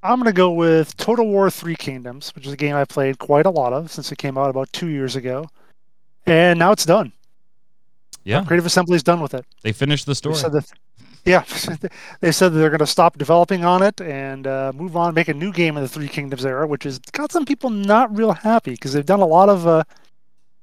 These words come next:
Speaker 1: a lot of D L C for this one set in the area around it, like, around two hundred B C or whatever it is. And a lot of people are not, or two hundred, is eighty or B C? I can never remember.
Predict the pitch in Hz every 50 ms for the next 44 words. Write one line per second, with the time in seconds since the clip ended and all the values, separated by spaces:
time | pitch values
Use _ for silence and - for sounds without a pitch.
0 | - - 196 202 196 156 165 185 196 180 160 - - 214 208 170 - 160 151 180
1 | 180 - 147 147 147 151 - - 180 170 165 - - - - - - - - -
2 | - - - - 226 214 233 226 208 202 208 196 185 196 208 175 170 156 156 143
3 | 139 139 139 156 170 170 170 156 160 170 160 160 156 147 143 - - 170 156 147
4 | 147 139 123 147 143 139 - - 147 135 131 131 135 135 131 127 127 127 123 127
5 | 131 131 143 139 135 131 - - - - - - - - - - - - - -
6 | - - 240 233 233 269 269 240 196 170 175 190 220 196 185 147 151 - - -
7 | - 190 175 175 165 143 123 156 165 190 202 214 165 131 117 110 127 120 113 151
8 | 143 151 170 202 190 170 131 123 120 117 120 - 165 -